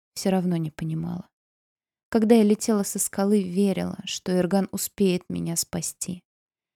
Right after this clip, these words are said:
Сейчас же он сам бросил меня в океан, штормовые волны которого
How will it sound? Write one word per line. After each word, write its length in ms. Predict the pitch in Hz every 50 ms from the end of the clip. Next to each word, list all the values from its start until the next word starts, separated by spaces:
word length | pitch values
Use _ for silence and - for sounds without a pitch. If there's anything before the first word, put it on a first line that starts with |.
| _ _ -
Сейчас 540 | - - 202 180 - - 226 220 240 240
же 300 | 214 190 180 170 175 180 - _ _ _ _ _ -
он 160 | 202 185 185
сам 400 | - - - 220 202 190 190 180
бросил 340 | 170 165 165 - - - 175
меня 280 | 170 170 170 170 170
в 40 | 160
океан, 480 | 170 - - - 175 165 160 170 180 180
штормовые 600 | - - - - 190 180 180 175 165 180 185 180 175
волны 380 | 165 180 190 190 185 175 170
которого 720 | - - 170 - _ - 208 214 214 202 175 160 165 165